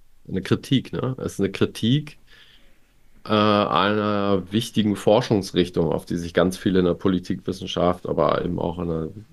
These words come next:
anderen Sozialwissenschaften beziehen, ne? So Demokratieforschung, Demokratietheorie, das ist,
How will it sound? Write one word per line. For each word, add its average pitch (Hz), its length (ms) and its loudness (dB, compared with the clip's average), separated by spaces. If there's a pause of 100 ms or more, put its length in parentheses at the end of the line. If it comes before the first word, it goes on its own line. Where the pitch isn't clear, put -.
(300)
anderen 90 260 -4
Sozialwissenschaften 90 720 0
beziehen, 92 500 0
ne? 120 220 -4
So 80 360 -2
Demokratieforschung, 85 1120 -2
Demokratietheorie, 80 1000 -4
das 87 200 -8
ist, - 260 -18